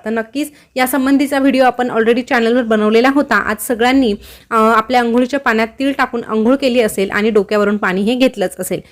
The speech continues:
आता असा प्रश्न पडतो की संक्रांतीच्या दिवशी केस धुवावे का? तर के-, संक्रांतीच्या दिवशी केस धुतले जात नाही. आपल्याला केस धुवायचे असतील तर हे भोगीच्याच दिवशी धुतले जातात. या व्यतिरिक्त संक्रांतीच्या दुसरा दिवस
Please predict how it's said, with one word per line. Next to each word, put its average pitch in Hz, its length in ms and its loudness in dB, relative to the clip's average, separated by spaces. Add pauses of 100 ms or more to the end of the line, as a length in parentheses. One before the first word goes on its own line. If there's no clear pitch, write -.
(260)
आता 349 280 2
असा 311 280 -2
प्रश्न 311 320 -4
पडतो 254 320 -2
की 269 140 -6
संक्रांतीच्या 254 640 -4
दिवशी 247 220 -2
केस 247 400 -4
धुवावे 233 320 2
का? 165 180 -12 (340)
तर 247 160 2
के-, - 320 -12
संक्रांतीच्या 285 600 0
दिवशी 240 320 -2
केस 233 240 -2
धुतले 233 380 0
जात 226 200 2
नाही. 196 260 -4
आपल्याला 208 300 -4
केस 226 300 -4
धुवायचे 233 300 -2
असतील 190 400 -6
तर 226 100 -4
हे 233 260 0 (380)
भोगीच्याच 254 500 0
दिवशी 277 260 0
धुतले 262 320 0
जातात. 185 340 0
या 233 80 2
व्यतिरिक्त 262 420 -2
संक्रांतीच्या 269 680 -2
दुसरा 233 380 0
दिवस 285 240 0